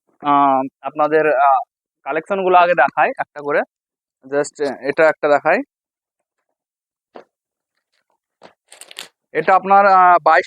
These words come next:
to বত্রিশের উপর যাবে। just কালেকশন দেখুন, এটা, আহ, এটা বাইশ সাইজ, এটা চব্বিশ সাইজ। হ্যাঁ, এটাও ফুল হাতা দেওয়া আছে, থ্রি কোয়ার্টার হাতা, আর তার উপর এই যে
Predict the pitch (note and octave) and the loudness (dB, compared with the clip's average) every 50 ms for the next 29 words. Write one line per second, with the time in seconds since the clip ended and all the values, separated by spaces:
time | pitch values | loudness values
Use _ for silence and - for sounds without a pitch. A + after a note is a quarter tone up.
0 | - _ - A3 A3 G#3+ G#3+ - _ _ _ _ - F3 F#3+ - - F#3+ G3+ F#3 | -6 _ -10 -6 -6 -6 -6 -8 _ _ _ _ -10 -10 -10 -8 -8 -8 -6 -6
1 | G3+ F3+ F3 F3 F3 E3+ E3 D#3+ F3+ A#3 E4+ - _ _ _ _ _ _ _ C#3+ | -4 -4 -2 0 2 2 2 2 2 0 0 -2 _ _ _ _ _ _ _ -8
2 | D3+ E3+ - _ E3+ D#3+ D#3+ D#3 - F3 E3 E3 D#3 D#3 F#3+ A3+ A#3+ G3 E3+ - | -8 -8 -4 _ 0 2 2 0 -2 -4 -4 -2 -2 -2 -2 -4 -4 -4 -2 -2
3 | F3 E3 E3 D3+ - D#3 D#3 D#3 D#3 D#3 D#3 B2+ D#3 - F3 D#3+ - D3 D#3 D#3+ | -2 -2 -2 -4 -4 -2 2 4 4 4 4 2 2 0 0 2 2 2 0 0
4 | - - D3 C3 B2+ A#2 _ _ _ _ _ _ _ _ _ _ _ _ _ _ | -2 -6 -10 -10 -10 -10 _ _ _ _ _ _ _ _ _ _ _ _ _ _
5 | _ _ _ _ _ _ _ _ _ _ _ _ _ _ _ _ _ _ _ _ | _ _ _ _ _ _ _ _ _ _ _ _ _ _ _ _ _ _ _ _
6 | _ _ _ D3 D3 E3 E3 - F#3 F3+ D#3+ D#3+ E3+ - - D3 C3 B2+ C#3 E3+ | _ _ _ -8 -4 -4 -2 0 0 -2 0 -2 -6 -4 -2 0 0 0 0 0
7 | F3 C3 - _ _ _ _ _ _ _ _ _ _ _ _ _ _ _ _ _ | -2 -2 -4 _ _ _ _ _ _ _ _ _ _ _ _ _ _ _ _ _
8 | _ - D3+ D3 F3+ F3 F#3 F#3+ F3+ _ - F3 E3+ E3+ E3+ E3 - E3 E3+ E3 | _ -18 -8 -2 0 2 2 2 0 _ -8 -6 -2 -2 -2 0 0 0 2 2
9 | E3+ E3 E3 E3 - - G3 - E3+ D#3+ D3+ D#3+ D#3 D#3 D#3 D#3 D#3 D3 - F3+ | 4 4 4 2 0 -2 -8 -10 -8 -6 -2 -2 -2 0 0 -2 -2 -2 -2 -2
10 | G#3 B3 - - D3 D3 D3 D3 D3 D3 - - D3 C#3+ D3 D3+ D3 D3+ D#3 D3+ | -2 -2 0 0 2 4 4 4 2 2 0 -2 -2 -4 -2 -4 -4 -4 -4 -4
11 | D3 A#2+ C#3 C3+ D3 | -4 -6 -6 -4 -4